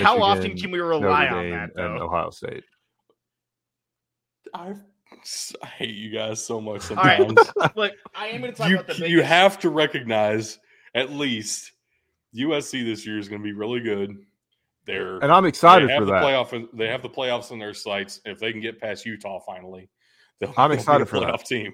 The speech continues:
Speaker 3: <laughs>
Speaker 1: Look,
Speaker 2: I, I do legitimately think that when U S C and U C L A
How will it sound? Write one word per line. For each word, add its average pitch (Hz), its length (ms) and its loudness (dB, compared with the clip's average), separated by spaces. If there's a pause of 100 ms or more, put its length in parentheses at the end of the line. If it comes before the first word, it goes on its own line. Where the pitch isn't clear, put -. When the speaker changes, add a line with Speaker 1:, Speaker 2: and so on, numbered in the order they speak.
Speaker 3:
<laughs> - 80 -20 (240)
Speaker 1:
Look, 127 120 0
Speaker 2:
I, 131 180 10 (240)
I 139 140 8
do 135 320 2
legitimately 123 560 0
think 117 360 -4
that 107 160 2
when 107 220 0
U 110 220 2
S 139 100 0
C 113 560 2
and 107 100 -2
U 104 120 -4
C 113 180 -4
L 101 180 4
A 107 240 2